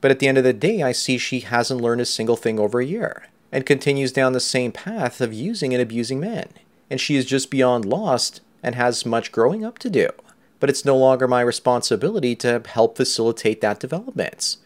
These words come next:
Never stop, Sandman. We got the next generation to red pill. Well, Leprechaun Cowboy, number two,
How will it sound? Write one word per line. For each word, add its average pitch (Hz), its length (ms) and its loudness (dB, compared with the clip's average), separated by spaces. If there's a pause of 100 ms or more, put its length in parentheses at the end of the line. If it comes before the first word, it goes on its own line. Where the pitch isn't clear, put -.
(260)
Never 135 320 4
stop, 127 320 2
Sandman. 190 560 -4 (400)
We 143 120 -4
got 135 260 2
the 139 80 0
next 127 260 2
generation 120 540 2
to 143 80 -2
red 202 240 -6
pill. - 400 2 (500)
Well, 214 160 -2
Leprechaun 143 540 0
Cowboy, 101 680 0 (100)
number 120 280 2
two, - 460 -2